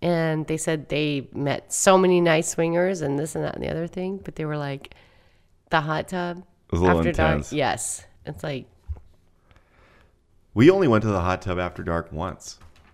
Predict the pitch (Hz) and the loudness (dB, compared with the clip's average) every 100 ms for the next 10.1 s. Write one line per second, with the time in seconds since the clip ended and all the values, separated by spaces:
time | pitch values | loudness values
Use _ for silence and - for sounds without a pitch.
0 | _ 175 175 165 156 151 151 - 85 82 | _ -2 0 0 0 -2 -6 -2 0 2
1 | 85 85 - 92 87 78 85 87 85 85 | 2 0 -4 -2 -2 -2 -2 0 -2 -2
2 | 65 67 80 76 62 80 - - 82 78 | -4 -4 -4 -4 -4 -6 -6 -8 -6 -4
3 | - 85 85 - 78 - - - - 165 | -4 -6 -6 -8 -12 -10 -10 -12 -6 -6
4 | 156 147 147 170 - - - _ _ _ | -4 -4 -6 -8 -8 -8 -12 _ _ _
5 | _ _ _ _ 78 76 - 73 78 76 | _ _ _ _ -6 -4 -4 -4 -6 -8
6 | 73 - - 76 73 - - - 175 220 | -8 -4 -6 -4 -8 -10 -12 -12 -10 -8
7 | 160 170 156 - 143 - 196 175 - - | -8 -8 -8 -10 -10 -4 -2 0 -2 -4
8 | - - - - - 170 180 - 185 170 | -8 -14 -20 -12 -6 -2 -2 2 2 2
9 | 170 190 156 143 143 151 147 143 143 - | -2 -2 -4 -6 -10 -8 -6 -8 -10 -16